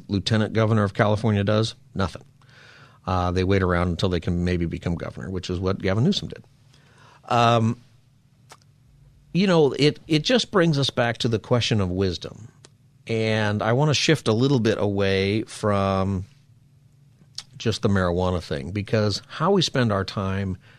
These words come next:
our free time matters. The Bible tells us very clearly that the ti-, how we spend our time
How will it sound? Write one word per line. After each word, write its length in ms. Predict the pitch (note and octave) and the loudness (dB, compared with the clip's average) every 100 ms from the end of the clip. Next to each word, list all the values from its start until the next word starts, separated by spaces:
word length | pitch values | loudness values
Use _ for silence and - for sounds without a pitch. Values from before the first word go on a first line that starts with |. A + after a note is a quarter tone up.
| _ _ _ _ _ | _ _ _ _ _
our 140 | - G#2 | -2 -2
free 260 | - B2+ | 2 2
time 320 | A#2 G#2+ F#2 F#2 | 2 0 0 0
matters. 440 | F#2 E2 D2 - | -2 -2 -6 -6
The 120 | G2+ | -6
Bible 460 | G2 A2+ C#3 E3 E3 | -2 0 2 0 -2
tells 320 | B2 G#2+ G2+ | 0 0 0
us 140 | F#2+ | -4
very 240 | A2 G#2 G2+ | -2 -2 -2
clearly 480 | - G2+ F#2 F2 F2+ | -2 -2 -2 -4 -4
that 220 | G2 F2 | -4 -4
the 220 | - G2+ | -4 -4
ti-, 280 | G2+ - A2+ | -4 -2 -2
how 140 | G#2 C3+ | 2 2
we 100 | D#3 | 2
spend 300 | - B2+ A#2 | 2 2 4
our 100 | G#2+ | 2
time 460 | - G2+ F2 F2+ | 0 0 0 -4